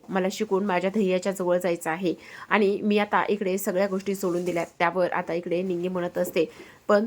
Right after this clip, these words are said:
तुला एक गोष्ट सांगू का कमळे, सगळ्यात महत्त्वाची म्हणजे ऋषी सरांना तू जे काही काल बोललीस, जे वागलीस, ते खूप चुकीचं होतं बघ. आणि हे बघ, आत्ता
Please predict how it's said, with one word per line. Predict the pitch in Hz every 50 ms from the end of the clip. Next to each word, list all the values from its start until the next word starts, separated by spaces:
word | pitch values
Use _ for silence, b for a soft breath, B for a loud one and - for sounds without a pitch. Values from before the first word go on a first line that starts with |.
| 240
तुला | 226 202 202
एक | 180 214 208 185
गोष्ट | 180 185 - 208
सांगू | 208 208 226 196 190 196
का | 196 208 208
कमळे, | - - 180 175 175 175 196
सगळ्यात | 208 - 196 175 180 180 180 -
महत्त्वाची | 196 196 190 - 185 180 - -
म्हणजे | 175 175 175 170 175 175 180 B B B B B B B B - -
ऋषी | 214 214 220 240
सरांना | 240 - 233 208 208 220 220 202 175 185 202 -
तू | 214 202
जे | 180 202
काही | 196 214 214 214
काल | 214 208 196 196
बोललीस, | 175 175 180 180 190 190 175 175 180 - - 185 180
जे | 202 202
वागलीस, | 185 185 185 190 185 175 180 190 - -
ते | 196 190
खूप | - 185 -
चुकीचं | - 185 180 185 175 - 180
होतं | 180 175 165 - 165 160
बघ. | 170 165 - B B B B B B B -
आणि | - 220 220
हे | 214 208
बघ, | 196 196 196 180 - B B B B _ -
आत्ता | 202 - - - 202 185